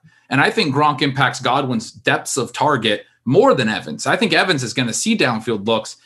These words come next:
and I think Brady will throw downfield more than he has, like he did when he had Brandon Cooks the last time he actually had a decent deep threat in New England.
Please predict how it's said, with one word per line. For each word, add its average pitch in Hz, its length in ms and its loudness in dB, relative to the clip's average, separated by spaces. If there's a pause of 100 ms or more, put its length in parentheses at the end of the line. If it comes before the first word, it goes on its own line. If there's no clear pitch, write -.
(140)
and 127 120 0
I 143 80 0
think 139 180 -2
Brady 143 220 2
will 117 100 -2
throw 185 340 2
downfield 110 460 -2
more 107 180 -2
than 107 120 -2
he 104 80 -2
has, 104 320 -2
like 113 100 -4
he 135 80 -4
did 127 200 0
when 127 80 -2
he 123 60 0
had 113 120 -2
Brandon 120 260 0
Cooks - 280 -6
the 104 80 -4
last 127 200 0
time 131 140 -2
he 131 40 0
actually 135 280 -2
had 110 80 -6
a 95 40 -18
decent 135 460 -4
deep 170 220 -6
threat 104 300 -2
in 123 100 -2
New 123 160 -2
England. 220 260 -4